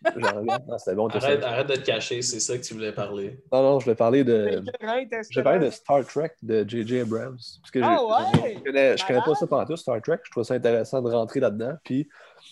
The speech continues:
Speaker 1: je pense qu'il y a quelque chose d'intéressant parce que, tu sais, le premier Star Trek qu'ils ont, ils ont rebooté, c'est
Speaker 3: Ouais.
Speaker 1: J J Abrams qui a fait aussi le premier reboot de Star Wars.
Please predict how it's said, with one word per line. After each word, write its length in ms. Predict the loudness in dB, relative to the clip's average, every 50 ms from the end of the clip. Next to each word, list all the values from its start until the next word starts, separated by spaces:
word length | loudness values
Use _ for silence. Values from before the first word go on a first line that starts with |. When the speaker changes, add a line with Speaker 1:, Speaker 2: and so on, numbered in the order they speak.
| -20 _ _ _ _ _ _ _
Speaker 1:
je 80 | -4
pense 140 | 0 0 2
qu'il 80 | 2 2
y 20 |
a 20 | 2
quelque 40 | 2
chose 140 | 2 2 4
d'intéressant 640 | 2 4 4 6 6 6 6 4 2 0 -2 -2
parce 220 | 0 0 0 0 -2
que, 40 | -2
tu 40 | 0
sais, 80 | 4 4
le 120 | 4 4
premier 400 | 4 4 2 2 2 2 0 -2
Star 200 | 2 4 4 4 4
Trek 260 | 4 2 2 2 -2 -6
qu'ils 140 | -4 -2
ont, 340 | 2 2 4 2 2 0 -2 -4
ils 100 | -2 -2
ont 80 | -2 0
rebooté, 600 | -2 -2 -2 -4 -6 -8 -6 -4 -4 -4 -4 -6
c'est 420 | -8 -12 -8 -4 -4 -2 -2 -2
Speaker 3:
Ouais. 160 | -2 -2 -2 0
Speaker 1:
J 40 |
J 100 | 2 4
Abrams 320 | 4 4 4 2 2 0 0
qui 180 | -2 -4 -4
a 40 | -2
fait 180 | -2 -2 -2 -2
aussi 340 | -4 -4 -6 -8 -8 -4 0
le 160 | 2 2 2
premier 320 | 2 0 -4 -2 0 0
reboot 400 | 0 0 0 0 -2 -2 -4 -4
de 100 | -4 -8 -8
Star 280 | -8 -6 -4 -2 -2
Wars. 200 | -2 -2 -4 -4